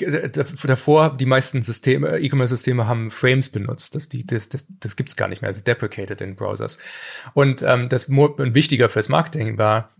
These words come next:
dass, äh, äh, Google AdWords es gegeben hat. Das ist gerade rausgekommen. Das war komplett unter, äh,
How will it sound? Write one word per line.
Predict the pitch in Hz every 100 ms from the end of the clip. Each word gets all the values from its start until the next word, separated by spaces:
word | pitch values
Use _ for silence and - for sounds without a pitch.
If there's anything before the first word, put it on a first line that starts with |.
| -
dass, | 120 107
äh, | - 113 110 - -
äh, | 120 107 107 - _ _ _ _ - 135
Google | 151 135 139
AdWords | 190 - 101 - - _ _ _ _ _
es | 123 -
gegeben | 120 117 98
hat. | 107 -
Das | - 107
ist | 104
gerade | - 117 113
rausgekommen. | 110 - 156 151 156 160
Das | -
war | 117
komplett | - 117 - - 131 147 170 160 - 185 -
unter, | 156 135 117 107 - _ -
äh, | 110 104 104